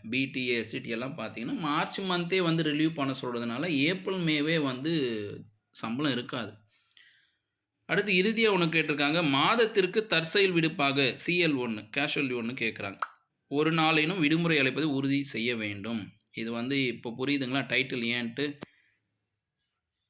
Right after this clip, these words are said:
டெட்டு பாஸ் ஆன தற்காலிக ஆசிரியர்கள் பணி நிரந்தர கோரிக்கை பிப்ரவரி மூன்றாம் தேதி முதல் அரசு பள்ளி ஆசிரியர் சங்கம் சார்பாக நடக்குது. இது மிக முக்கியமான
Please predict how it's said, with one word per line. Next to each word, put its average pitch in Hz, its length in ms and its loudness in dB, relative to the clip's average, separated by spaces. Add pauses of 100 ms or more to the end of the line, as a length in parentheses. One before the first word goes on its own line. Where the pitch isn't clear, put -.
(240)
டெட்டு 143 340 -2
பாஸ் 135 320 -2
ஆன 123 320 -2 (140)
தற்காலிக 147 680 0
ஆசிரியர்கள் 117 680 -2 (240)
பணி 143 280 2
நிரந்தர 120 520 0
கோரிக்கை 107 540 -2 (960)
பிப்ரவரி 156 340 4
மூன்றாம் 151 500 4
தேதி 120 280 2
முதல் 113 340 0
அரசு 147 420 0
பள்ளி 170 360 2
ஆசிரியர் 147 480 0
சங்கம் 135 300 -2
சார்பாக 120 400 -4 (560)
நடக்குது. 113 580 -2 (960)
இது 107 160 -6
மிக 117 220 -2
முக்கியமான 135 520 0